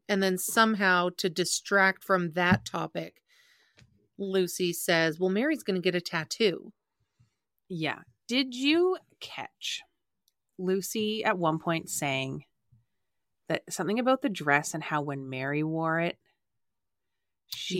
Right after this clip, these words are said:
Speaker 1: Yes.
Speaker 2: like, was she sa-, implying that, like, Mary has bigger boobs or something?
Speaker 1: Yeah, more of a womanly figure.
Speaker 2: Yeah.
Speaker 1: Yeah.
Speaker 2: Like,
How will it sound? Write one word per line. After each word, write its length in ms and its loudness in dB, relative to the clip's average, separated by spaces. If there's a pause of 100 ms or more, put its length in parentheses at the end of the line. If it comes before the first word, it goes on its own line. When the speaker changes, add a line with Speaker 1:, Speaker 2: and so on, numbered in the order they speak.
(140)
Speaker 1:
Yes. 440 2
Speaker 2:
like, 160 0
was 160 -2
she 140 -6
sa-, 160 -8
implying 480 -4
that, 120 -6
like, 160 -6
Mary 280 -4
has 100 -6
bigger 260 -2
boobs 380 -10
or 100 -6
something? 360 -6
Speaker 1:
Yeah, 280 2
more 420 0
of 160 -2
a 60 0
womanly 580 -4
figure. 520 -8
Speaker 2:
Yeah. 420 -14
Speaker 1:
Yeah. 220 -2 (480)
Speaker 2:
Like, 160 -20